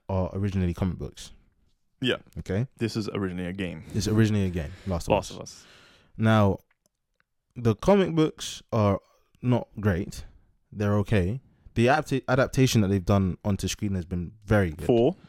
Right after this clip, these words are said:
Speaker 1: For all of the other three.
Speaker 2: Yeah, so I've heard that The Boys comic is actually really shit.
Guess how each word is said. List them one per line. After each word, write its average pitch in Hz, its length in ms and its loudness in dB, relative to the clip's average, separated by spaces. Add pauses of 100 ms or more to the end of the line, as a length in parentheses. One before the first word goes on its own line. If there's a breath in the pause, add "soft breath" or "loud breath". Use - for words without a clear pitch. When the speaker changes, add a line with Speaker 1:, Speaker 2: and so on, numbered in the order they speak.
(140 soft breath)
Speaker 1:
For 117 120 0
all 131 220 8
of 123 140 6
the 110 240 4
other 98 180 2
three. 85 340 -2
Speaker 2:
Yeah, 104 220 -2
so - 160 -2
I've 143 220 2
heard 127 280 0
that 107 200 -4
The 104 80 -10
Boys 104 520 0
comic 98 460 -4
is 95 80 -8
actually 92 220 -6
really 90 160 -4
shit. - 280 -6